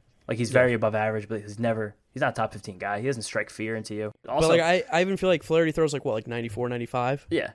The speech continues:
Speaker 1: It's also funny that Tai-, Taijuan is pitching Thursday, another day game for Taijuan Walker. The guy is just, he's all over the day games for us. It's very funny.
Speaker 2: No, Mets, Mets, just keep coming out aggressive.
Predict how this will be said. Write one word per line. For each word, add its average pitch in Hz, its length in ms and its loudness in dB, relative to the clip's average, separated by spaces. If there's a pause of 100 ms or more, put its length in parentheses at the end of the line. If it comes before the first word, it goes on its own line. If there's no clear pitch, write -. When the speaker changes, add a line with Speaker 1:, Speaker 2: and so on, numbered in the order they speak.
Speaker 1:
It's 131 140 -2
also 208 200 6
funny 160 280 4
that 135 280 4
Tai-, 123 260 0 (220)
Taijuan 123 380 4
is 120 80 -2
pitching 120 320 -2
Thursday, 113 360 2
another 120 300 6
day 113 180 6
game 104 180 -2
for 107 80 -8
Taijuan 107 320 0
Walker. 104 360 -2
The 113 80 -8
guy 117 180 2
is 117 140 0
just, 110 260 -6 (260)
he's 120 240 2
all 123 240 6
over 113 120 6
the 110 120 0
day 107 160 0
games 92 240 -10
for 73 120 -8
us. - 240 -8 (240)
It's - 100 -20
very 113 180 2
funny. - 220 -10 (460)
Speaker 2:
No, 135 200 0
Mets, 147 360 0
Mets, 151 440 -2 (120)
just - 220 -8
keep 240 180 -2
coming 220 220 0
out 208 140 2
aggressive. 135 480 -2